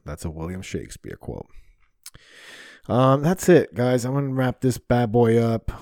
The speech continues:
I'm gonna go upstairs, finish watching. Um, what time is it? It's nine, nine, eight fifty. I'm gonna watch a little bit of this Elimination Chamber until I get antsy to play the Division Two, and then I'm gonna do that. Um,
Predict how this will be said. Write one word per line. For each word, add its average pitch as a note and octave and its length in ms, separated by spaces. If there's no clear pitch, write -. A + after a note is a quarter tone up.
I'm - 80
gonna G2+ 120
go A2 120
upstairs, A2 480
finish G#2+ 320
watching. A2 720
Um, G#2 560
what - 100
time E2+ 260
is D#2 140
it? B1 80
It's - 260
nine, F2+ 240
nine, F2+ 260
eight G2+ 180
fifty. B2 440
I'm C#3+ 60
gonna D#3 120
watch D#3 220
a D#3 40
little D3+ 180
bit D3 140
of C3+ 80
this D3 180
Elimination C#3+ 540
Chamber C#3 340
until C3 240
I C3 60
get B2+ 240
antsy C3+ 360
to A#2+ 100
play B2+ 180
the A#2+ 100
Division A2+ 520
Two, A#2+ 480
and F#2+ 120
then G#2+ 80
I'm G#2+ 80
gonna G#2+ 100
do G#2 160
that. A2 380
Um, G2 600